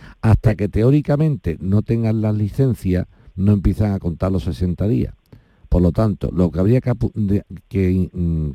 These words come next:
Speaker 1: que cerciorarse, informarse bien es,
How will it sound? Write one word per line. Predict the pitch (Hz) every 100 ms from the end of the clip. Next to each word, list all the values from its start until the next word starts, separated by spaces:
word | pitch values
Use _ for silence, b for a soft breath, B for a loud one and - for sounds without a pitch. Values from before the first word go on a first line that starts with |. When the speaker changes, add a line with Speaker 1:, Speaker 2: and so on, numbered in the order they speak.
| -
Speaker 1:
que | 80 76 69
cerciorarse, | - - - 90 67 76 73 123 98 - 71 -
informarse | - 85 71 57 65 113 95 92 80 76 67
bien | 90 113 107 - 76
es, | 69 -